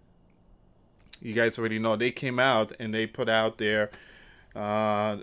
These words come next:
five and four in favor of Mister Burns to remove those wire installed at the southern region. Now, Mister Burns came out today, and that's gonna be my next video.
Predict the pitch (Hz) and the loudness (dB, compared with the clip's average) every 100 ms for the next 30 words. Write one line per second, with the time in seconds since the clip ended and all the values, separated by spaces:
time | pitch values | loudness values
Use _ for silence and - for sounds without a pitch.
0 | - - 135 135 127 120 110 - 175 127 | -8 0 4 4 2 0 -2 2 6 6
1 | 117 120 110 151 160 135 113 113 101 - | 6 0 0 4 4 4 2 0 -6 -10
2 | 110 113 143 - 95 139 196 113 - - | -4 -2 -2 -2 2 4 4 0 -6 -10
3 | - - _ _ _ _ _ _ - - | -10 -14 _ _ _ _ _ _ -10 -4
4 | 127 127 131 123 214 208 104 101 107 - | 0 2 2 8 10 12 8 0 -8 -16
5 | _ _ _ - 98 117 123 120 113 104 | _ _ _ -8 0 2 2 0 0 0
6 | 95 82 - - - 107 - 123 104 101 | -2 -6 -10 -12 -10 -8 2 4 6 2
7 | 104 110 104 107 - 104 101 101 95 90 | -4 -6 -6 -8 -6 -4 -4 -6 -8 -8
8 | 76 85 - - - - 127 151 117 120 | -12 -14 -18 -20 -20 0 6 6 6 2
9 | - 123 107 131 135 143 123 113 - 107 | -2 -2 2 2 0 -4 -2 -2 -4 -4
10 | 101 110 98 95 107 107 - 120 117 110 | 0 0 0 -4 -6 -6 -6 -4 -2 -2
11 | 101 110 - 104 95 | -2 -6 -4 -4 -4